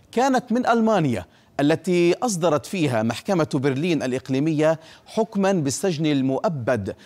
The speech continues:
على الفلسطيني السوري موفق دال، وذلك لارتكابه جرائم ضد الإنسانية. موفق، أو كما يلقبه ضحاياه بسفاح اليرموك، كان قائدًا في الجبهة الشعبية القيادة العامة،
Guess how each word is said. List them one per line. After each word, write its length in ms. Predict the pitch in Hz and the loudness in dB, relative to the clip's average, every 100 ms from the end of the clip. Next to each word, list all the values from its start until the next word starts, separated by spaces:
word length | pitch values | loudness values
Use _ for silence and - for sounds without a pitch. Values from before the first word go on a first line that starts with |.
| - | -10
على 240 | - 127 196 | -2 0 2
الفلسطيني 760 | 151 175 147 123 - 151 220 | 0 0 -2 -2 -2 -2 0
السوري 640 | 196 - 165 156 165 180 175 - _ - | -2 0 0 2 2 2 -2 -10 _ -2
موفق 580 | 151 185 - 170 170 - - | 0 0 0 -2 0 -6 -2
دال، 400 | 139 131 110 120 | 2 2 2 0
وذلك 500 | 160 143 196 196 - | 0 2 2 0 0
لارتكابه 800 | 160 151 139 143 226 170 143 123 | 0 0 -2 -2 0 0 0 0
جرائم 600 | 113 139 165 165 143 143 139 _ _ 135 | 0 0 0 0 0 -2 -4 _ _ -6
ضد 200 | 160 143 | -2 0
الإنسانية. 720 | 123 143 - 117 87 78 - _ _ _ - - - - - | 0 0 0 -2 -4 -8 -10 _ _ _ -20 -20 -20 -10 0
موفق، 580 | 262 277 262 254 - - | 0 2 0 -2 -4 0
أو 180 | 185 175 | 2 2
كما 260 | 226 214 | 2 2
يلقبه 760 | 185 170 165 220 190 160 165 165 | 2 2 0 0 0 2 0 0
ضحاياه 680 | 143 - 165 151 151 120 78 - - | -2 -2 0 2 2 2 -2 -12 -12
بسفاح 680 | 123 151 143 147 - 190 180 | -2 0 0 -2 0 -2 0
اليرموك، 580 | 170 143 127 151 196 196 - - - _ | -2 -2 0 0 -2 -4 -14 -20 -20 _
كان 260 | 285 302 226 | 2 2 2
قائدًا 760 | 208 220 247 202 165 190 208 | 0 0 0 0 0 0 0
في 400 | 185 196 160 160 | -4 -2 0 2
الجبهة 400 | 160 131 180 151 | 0 2 0 0
الشعبية 720 | 143 - 107 120 170 151 170 185 | -2 -2 -2 -2 0 0 0 -2
القيادة 480 | 147 - 139 156 131 | -6 -2 0 0 0
العامة، 460 | 120 127 117 95 | 0 0 -2 -4